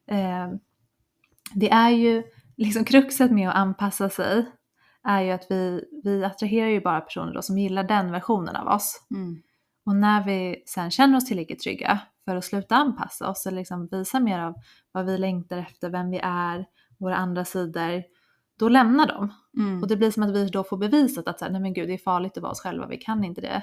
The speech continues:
Speaker 2: Mm.
Speaker 1: Jag är inte värd att älskas, precis som jag är.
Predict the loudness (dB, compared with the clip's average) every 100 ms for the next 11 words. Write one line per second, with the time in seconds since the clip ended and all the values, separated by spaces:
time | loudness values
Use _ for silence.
0 | -8 -8 -6 -8 -12 _ -6 -4 -6 -6
1 | -4 -2 -2 -2 -4 -6 -12 -14 -16 -18
2 | -14 -8 -6 -6 -2 0 0 0